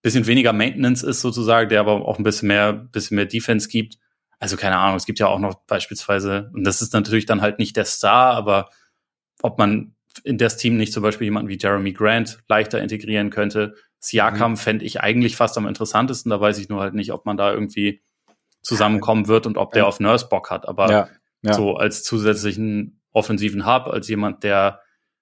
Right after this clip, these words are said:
Speaker 1: der auch ein bisschen initiieren kann, der, ähm, gleichzeitig halt auch eine gewisse defensive Kompetenz hat, der auch im, also gerne und gut in Transition ist, damit man jemanden hat, der mit Maxey zusammen rennen kann, weil das macht Embiid jetzt nicht, soll er auch nicht, aber,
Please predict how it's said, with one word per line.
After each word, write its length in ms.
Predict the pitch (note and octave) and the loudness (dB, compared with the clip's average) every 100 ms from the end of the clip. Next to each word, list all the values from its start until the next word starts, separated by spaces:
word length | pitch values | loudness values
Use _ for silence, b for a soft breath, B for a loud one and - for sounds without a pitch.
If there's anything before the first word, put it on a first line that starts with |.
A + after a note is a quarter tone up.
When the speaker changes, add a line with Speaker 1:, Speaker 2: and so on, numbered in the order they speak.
| _ - | _ 0
Speaker 1:
der 140 | G#2 | 2
auch 120 | A2+ | 2
ein 60 | G#2+ | 0
bisschen 280 | A2 A2 A2 | -2 0 0
initiieren 580 | A2+ A2 - - F3+ D#3+ | 0 0 -2 -2 -2 0
kann, 360 | C#3 C3+ B2+ | 2 2 0
der, 480 | A2 G#2+ G#2 G#2 - - | 2 2 4 2 0 -4
ähm, 540 | G#2+ G2+ G2 G2 - _ - | -4 -4 -4 -8 -10 _ -4
gleichzeitig 520 | A2 G#2 A#2 G#2+ - | -2 0 -2 -2 -2
halt 100 | G#2+ | -4
auch 180 | G2+ F#2+ | -4 -6
eine 80 | G2+ | -6
gewisse 280 | G#2 G#2+ G#2+ | -6 -6 -2
defensive 480 | A#2 - G#2 B2 | -2 -2 -2 -4
Kompetenz 580 | A#2+ A2+ A2 - A2+ G#2+ | -2 -2 -2 -4 -4 -2
hat, 220 | A2 G#2+ - | -4 -4 -4
der 220 | F#2+ - | -4 -4
auch 220 | G#2 - | -8 -12
im, 320 | - G#2 F#2+ _ _ _ _ - | -12 -10 -12 _ _ _ _ -8
also 180 | A2+ G2 | -6 0
gerne 480 | G2 A2+ A2 A2 | 2 4 4 2
und 180 | - G2+ | 0 -8
gut 260 | - A#2+ A#2+ | -2 -2 -2
in 200 | - A#2+ | -4 -4
Transition 540 | - G#2 G2+ - C3 | 0 0 0 0 0
ist, 400 | A#2+ A#2+ - - _ | 0 0 -4 -10 _
damit 320 | G#2 G#2+ - | -2 -2 -2
man 140 | G2+ | -2
jemanden 340 | F#2+ G2+ G2+ G2+ | -2 -2 -2 -2
hat, 200 | G2+ - | -2 -2
der 80 | G2+ | -2
mit 220 | G2+ - | -4 -2
Maxey 260 | G#2+ - A2 | -2 -2 -8
zusammen 380 | - G#2 G2 | -4 -2 0
rennen 320 | F#2+ G#2+ B2 B2 | 0 2 2 2
kann, 340 | B2+ C3 B2 | 2 0 -2
weil 140 | F#2+ F2+ | -6 -6
das 220 | F#2+ - | -8 -8
macht 200 | G2+ - | -8 -6
Embiid 300 | G#2+ A2 G#2+ | -4 -4 -4
jetzt 180 | - B2 | -2 2
nicht, 160 | C3 | 2
soll 160 | - A#2 | 4 4
er 60 | |
auch 140 | A#2+ A#2 | 4 2
nicht, 200 | C3 - | 2 0
aber, 240 | G2+ G2 | -2 -4